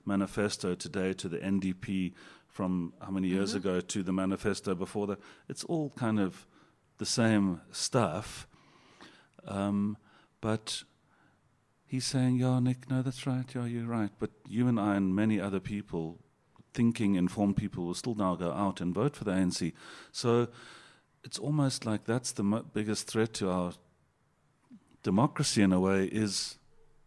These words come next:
Speaker 1: the democratic <laughs> system that's allowing the A N C to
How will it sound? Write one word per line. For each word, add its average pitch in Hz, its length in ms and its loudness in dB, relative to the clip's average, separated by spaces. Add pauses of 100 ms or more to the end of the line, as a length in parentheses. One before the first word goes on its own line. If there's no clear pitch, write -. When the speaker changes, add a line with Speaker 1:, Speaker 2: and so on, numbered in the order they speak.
(300)
Speaker 1:
the 104 80 -6
democratic 104 540 2
<laughs> - 80 -4
system - 360 2
that's - 320 -6
allowing 117 400 -2
the - 160 -2
A - 20 0
N - 140 2
C 113 220 -2
to 113 220 4